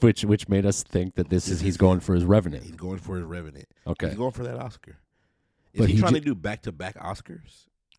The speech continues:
Speaker 2: Like, you just won the Oscar with King Richard. You're just, like, you're going crazy with it.
Speaker 1: He had to have filmed this a long time ago, though, no?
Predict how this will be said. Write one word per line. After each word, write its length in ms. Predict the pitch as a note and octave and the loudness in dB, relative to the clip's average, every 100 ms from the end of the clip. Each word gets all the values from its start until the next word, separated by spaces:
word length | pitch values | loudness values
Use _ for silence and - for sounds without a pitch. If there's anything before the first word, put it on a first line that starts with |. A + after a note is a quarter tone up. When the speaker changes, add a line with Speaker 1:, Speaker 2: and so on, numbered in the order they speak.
| _ _ - | _ _ -18
Speaker 2:
Like, 100 | F#2 | -12
you 100 | F#2+ | -10
just 220 | E2 F#2+ | -8 -8
won 200 | F2 F2+ | -8 -10
the 80 | D#2+ | -10
Oscar 340 | D#2+ D2+ - | -12 -12 -14
with 80 | C#2 | -20
King 220 | - C#2+ | -20 -20
Richard. 280 | D2 C#2 - | -18 -20 -20
You're 80 | C#2 | -20
just, 180 | D2 D2+ | -18 -16
like, 240 | C#2 - _ _ _ _ _ _ | -16 -18 _ _ _ _ _ _
you're 100 | D#2 | -14
going 160 | D#2 D2+ | -14 -14
crazy 340 | - E2+ E2 | -14 -14 -12
with 140 | E2+ E2 | -12 -12
it. 120 | - - | -14 -8
Speaker 1:
He 160 | - G3 | 2 4
had 160 | F#3+ E3 | 6 10
to 80 | G#2+ | 10
have 100 | - | 8
filmed 240 | G#2+ F#2 | 2 2
this 120 | D#2+ | -2
a 40 | E2 | -2
long 240 | E2 D#2+ | -4 -6
time 220 | - D#2 | -8 -8
ago, 160 | D2+ D2+ | -8 -8
though, 140 | D#2 | -8
no? 300 | D#2+ F2+ D3 | -4 -4 -4